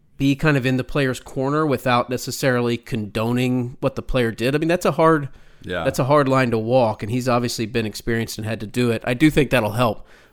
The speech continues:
Speaker 1: but, you know, I also think there's no doubt that there's a,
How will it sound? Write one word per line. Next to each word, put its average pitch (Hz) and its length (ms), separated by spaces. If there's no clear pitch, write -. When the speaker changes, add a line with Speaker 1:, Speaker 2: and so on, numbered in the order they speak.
Speaker 1:
but, 113 280
you 127 120
know, 110 120
I 117 120
also 127 320
think 120 240
there's 113 180
no 123 140
doubt 120 360
that - 180
there's 113 260
a, 131 120